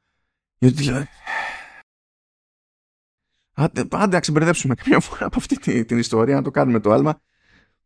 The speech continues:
Οπότε, τέλος πάντων, θα δηλώσω ευχαριστημένος μεν, Ε, είναι πολύ, πολύ ωραίο, πολύ καλό το αποτέλεσμα. Οκ, cool.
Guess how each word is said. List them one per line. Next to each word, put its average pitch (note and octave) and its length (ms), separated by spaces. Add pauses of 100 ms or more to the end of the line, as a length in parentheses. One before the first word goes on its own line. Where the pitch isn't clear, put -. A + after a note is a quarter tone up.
(280)
Οπότε, F3 400
τέλος F#3+ 280
πάντων, F3 300
θα D3 140
δηλώσω D#3 300
ευχαριστημένος C3+ 640
μεν, E3+ 360 (220)
Ε, A#2 840
είναι D3 200
πολύ, B2+ 800
πολύ C#3 220
ωραίο, C3 220
πολύ C3+ 200
καλό C3 180
το B2 60
αποτέλεσμα. D3+ 680
Οκ, - 200
cool. D3+ 460